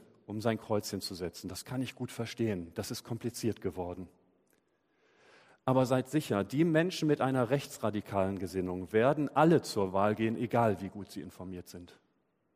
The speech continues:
Und diese Gefahr ist real. Björn Höcke, der Kandidat für Thüringen, bezeichnet das Holocaust-Mahnmal als ein Mahnmal der Schande.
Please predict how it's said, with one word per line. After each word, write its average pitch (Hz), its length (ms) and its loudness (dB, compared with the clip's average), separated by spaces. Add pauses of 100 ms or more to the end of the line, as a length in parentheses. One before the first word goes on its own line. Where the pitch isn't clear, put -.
(1200)
Und 123 120 0
diese 160 200 6
Gefahr 135 360 2
ist 131 200 -4
real. 107 440 0 (1700)
Björn 131 260 4
Höcke, 180 320 4
der 120 200 2
Kandidat 120 500 2
für 127 160 -4
Thüringen, 165 400 2
bezeichnet 139 560 4
das - 220 0
Holocaust-Mahnmal 123 1040 2
als 113 220 0
ein 107 120 0
Mahnmal 110 560 0
der 104 120 -4
Schande. 113 480 -4